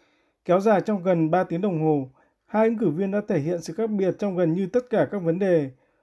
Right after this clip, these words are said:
Cuộc tranh luận mở đầu với các chủ đề nóng về sức mua, vai trò của nước Pháp trong châu Âu, cuộc xung đột tại Ukraine và mối quan hệ với Nga, hay vấn đề cải cách hưu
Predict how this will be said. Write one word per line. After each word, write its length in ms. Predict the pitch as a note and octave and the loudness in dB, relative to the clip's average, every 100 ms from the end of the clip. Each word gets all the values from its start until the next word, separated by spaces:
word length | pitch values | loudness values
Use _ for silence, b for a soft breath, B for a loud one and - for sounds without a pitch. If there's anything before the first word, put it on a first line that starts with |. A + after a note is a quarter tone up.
| _ | _
Cuộc 200 | - F#3 | -2 0
tranh 140 | A#3+ A3+ | 2 2
luận 200 | G3 F3+ | 0 0
mở 100 | D#3 | 2
đầu 300 | D#3 D#3+ D3+ | 4 4 4
với 140 | E3 | 0
các 140 | A3+ A3 | -4 -4
chủ 120 | F#3 | 0
đề 140 | D#3 | 0
nóng 320 | C#3+ C#3+ E3 | 2 0 -2
về 100 | G3 | -4
sức 180 | E3+ A#3+ | -4 -2
mua, 360 | G#3+ G#3+ G3 F3+ b b - | 0 0 0 -4 b b -2
vai 140 | G#3 | -2
trò 160 | G#3 F3+ | 2 0
của 140 | - | 0
nước 120 | C#3 G3+ | -4 -2
Pháp 240 | - A#3 | -2 -4
trong 160 | A3 G#3 | -2 -2
châu 160 | G#3 G3 | 0 2
Âu, 280 | F#3 F3 E3 b b | 2 2 -2 b b
cuộc 160 | G3+ F3 | -4 -2
xung 180 | G#3+ | -2
đột 160 | F#3+ F3 | 0 0
tại 140 | F3 E3+ | -2 -4
Ukraine 680 | G3 E3+ G3+ F#3+ F#3+ F#3 F3 | -6 -2 -2 0 0 0 -2
và 80 | D#3 | -2
mối 200 | D3 D3+ | -2 -2
quan 160 | G3+ G3 | -2 -2
hệ 120 | F#3+ | -2
với 160 | C#3 D#3+ | -2 -2
Nga, 360 | F#3+ F#3 E3+ - _ | 0 0 -2 -8 _
hay 240 | A3 A3 | 2 2
vấn 200 | F#3 F#3 | 2 0
đề 120 | G#3 | 0
cải 160 | G#3 F3 | 2 0
cách 160 | G#3 G#3+ | 0 -2
hưu 140 | A3 | -2